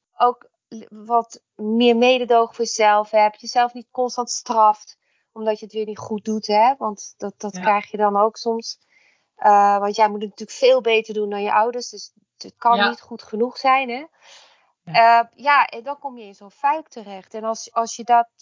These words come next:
Speaker 1: kan loslaten, als je kan zeggen, "Nou, oké, ik doe het ook niet altijd elke dag goed, maar ik doe mijn best."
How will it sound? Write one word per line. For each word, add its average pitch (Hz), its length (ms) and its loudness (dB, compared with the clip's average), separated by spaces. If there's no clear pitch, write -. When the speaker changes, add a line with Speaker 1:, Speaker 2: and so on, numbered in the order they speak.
Speaker 1:
kan 214 300 -2
loslaten, 220 600 -2
als 214 100 -18
je - 60 -20
kan 214 140 -14
zeggen, 214 320 -14
"Nou, 202 180 0
oké, 196 180 -6
ik 214 160 0
doe 220 100 -8
het 214 120 -10
ook 226 100 -4
niet 247 140 -2
altijd 233 240 -2
elke 233 300 -2
dag 226 180 -2
goed, 277 200 -16
maar 226 100 -2
ik - 80 -12
doe 208 160 -8
mijn 202 180 -10
best." 208 680 2